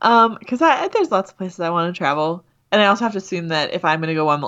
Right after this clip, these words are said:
one last place, I'm dragging my husband along with me. So, <laughs> you know, what's a place that we would enjoy the most together? Um, I'd probably say Iceland, but if it was just me,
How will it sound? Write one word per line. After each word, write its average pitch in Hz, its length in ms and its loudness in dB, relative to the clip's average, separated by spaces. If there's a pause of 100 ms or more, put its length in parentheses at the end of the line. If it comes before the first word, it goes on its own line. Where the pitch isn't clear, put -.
(240)
one 147 140 0
last 135 220 -2
place, 131 200 -2
I'm 143 80 -10
dragging 135 400 -4
my 143 100 -4
husband 139 320 -2
along 107 200 -2
with - 180 -10
me. - 300 -10
So, - 520 2
<laughs> - 40 0 (640)
you 240 140 -12
know, 175 100 4
what's 190 160 2
a 185 40 -8
place 180 180 2
that 170 100 -4
we 180 120 0
would 165 80 2
enjoy 156 300 -2
the 151 100 -6
most 135 260 -4
together? 151 600 2 (460)
Um, 151 480 4
I'd 151 180 2
probably 151 200 2
say 151 280 -4
Iceland, 196 600 -2 (360)
but 160 140 2
if 156 120 2
it 143 100 0
was 160 100 0
just 156 180 0
me, 160 680 0